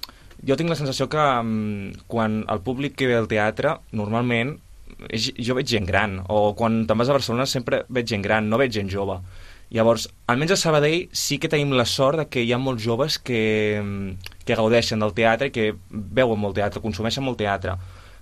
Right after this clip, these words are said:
Però això, jo crec que s'han de fer coses més d'aquestes i més enfocat als joves, òbviament, mantenint el que hi ha pel públic gran,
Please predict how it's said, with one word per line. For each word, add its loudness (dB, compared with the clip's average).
Però 4
això, 4
jo 4
crec 0
que -4
s'han 0
de 0
fer 0
coses 0
més 0
d'aquestes 0
i 0
més 2
enfocat -2
als 2
joves, 0
òbviament, -2
mantenint -2
el -6
que -2
hi -2
ha 2
pel -2
públic -4
gran, 0